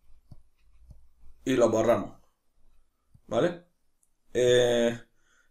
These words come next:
estas acciones, esto en realidad no nos va, no hace falta. Bueno, le damos aquí también y lo borramos, ¿vale? Que no nos salga aquí en ningún punto.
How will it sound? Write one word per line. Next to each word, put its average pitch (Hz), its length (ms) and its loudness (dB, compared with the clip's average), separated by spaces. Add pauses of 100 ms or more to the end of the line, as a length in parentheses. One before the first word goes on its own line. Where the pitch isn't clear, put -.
(140)
estas 143 460 4
acciones, 165 480 2 (100)
esto 123 320 -8
en 110 100 -6
realidad 104 320 0
no 107 120 -4
nos 107 260 -4
va, 107 460 -2 (320)
no 113 160 -4
hace 113 160 -4
falta. 110 300 -2
Bueno, 104 280 -4
le 98 140 -4
damos 117 240 -2
aquí 151 420 -6
también 127 500 -6 (680)
y 120 100 -4
lo 117 140 2
borramos, 101 580 -4
¿vale? 143 240 -8 (640)
Que 127 160 0
no 151 140 4
nos 170 160 6
salga 165 300 8
aquí 147 200 0
en 160 120 4
ningún 123 360 -2
punto. 104 520 -6